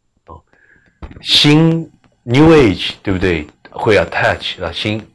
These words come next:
新年代是吧？新时代，新时代，好多好多理念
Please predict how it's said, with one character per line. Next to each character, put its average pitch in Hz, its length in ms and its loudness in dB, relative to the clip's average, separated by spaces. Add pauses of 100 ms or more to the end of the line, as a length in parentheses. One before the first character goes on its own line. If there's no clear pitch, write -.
新 135 220 -6
年 98 180 -2
代 101 220 -6
是 98 80 -10
吧？ 87 100 -10
新 127 200 -6
时 185 140 -6
代， 87 220 -2 (1160)
新 143 200 0
时 120 140 -4
代， 101 100 0
好 95 200 2
多 139 100 4
好 139 60 4
多 110 120 2
理 95 140 -4
念 90 220 -6